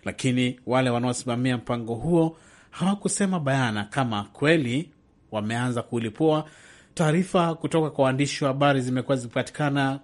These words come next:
kwa matatizo makubwa Boni Forest, lakini kile kimeshuhudiwa zaidi ni raia wakiteta kwamba wana mifugo wengi sana ndani ya msitu huo, na sababu kuu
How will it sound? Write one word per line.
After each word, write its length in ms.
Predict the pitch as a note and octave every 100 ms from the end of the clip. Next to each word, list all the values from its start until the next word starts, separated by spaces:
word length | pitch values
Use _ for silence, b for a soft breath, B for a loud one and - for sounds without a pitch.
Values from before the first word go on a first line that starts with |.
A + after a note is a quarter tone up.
| _
kwa 500 | D3 C3+ C3 B2 A#2 B B _
matatizo 500 | E3+ D#3 D3 G#3+ F3+
makubwa 560 | D#3+ C3+ - A#2+ F#2 D#2 -
Boni 320 | G#2 C3 E3 D#3
Forest, 480 | - F3 E3 - -
lakini 440 | A2 - A3 A3
kile 260 | - G#3+ F#3+
kimeshuhudiwa 540 | D3 C3 - C3 C#3
zaidi 320 | A#2 C3 C3
ni 60 | B2
raia 280 | B2 C3 B2+
wakiteta 560 | A#2 - - F3+ -
kwamba 440 | - B2+ A#2 G#2+ - b -
wana 200 | E3+ B2+
mifugo 420 | A#2 - G#2+ G#2+
wengi 300 | B2 B2 A2+
sana 360 | - C#3 C3
ndani 260 | A#2 B2+ A#2+
ya 80 | A#2
msitu 380 | A2+ - - A#2+
huo, 440 | E3+ F3 F3 F3 B B B B
na 300 | C#3 C#3+ C#3 - B2+
sababu 420 | A#2 D3+ D3+ D3+
kuu 500 | C#3 - A#3 E3 B3